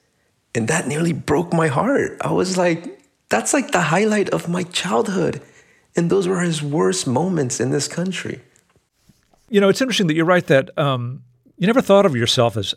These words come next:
Speaker 2: as having an ethnic identity. You were a white kid in Ecuador, like so many others. Uh,
Speaker 1: A white kid with a beautiful olive tan.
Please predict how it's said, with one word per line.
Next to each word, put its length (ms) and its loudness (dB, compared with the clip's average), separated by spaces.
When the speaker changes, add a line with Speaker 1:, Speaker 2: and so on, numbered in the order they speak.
Speaker 2:
as 120 -2
having 300 0
an 160 -2
ethnic 360 -2
identity. 580 -2
You 180 -4
were 160 2
a 100 0
white 440 -2
kid 320 0
in 340 -2
Ecuador, 480 0
like 220 0
so 160 -4
many 200 -2
others. 760 0
Uh, 280 0
Speaker 1:
A 80 4
white 180 0
kid 120 -2
with 180 -2
a 20 0
beautiful 360 0
olive 240 0
tan. 340 -10